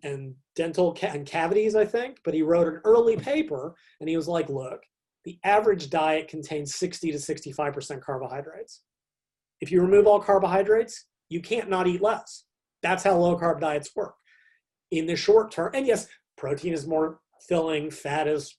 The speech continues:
filling, but you can't not eat less in the short term. So all diet books work the same way,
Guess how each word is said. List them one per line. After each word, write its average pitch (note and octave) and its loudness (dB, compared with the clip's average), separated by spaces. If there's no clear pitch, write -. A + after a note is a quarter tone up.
filling, D3 0
but D#3 2
you D#3+ -6
can't F#3+ -2
not D#3+ 0
eat D3 -8
less D3+ -2
in C#3 -8
the C3+ -8
short E3+ -4
term. - -20
So - -4
all A3 4
diet G#3+ 4
books F3+ -2
work D#3 -2
the - -20
same D#3 -6
way, F#3 -2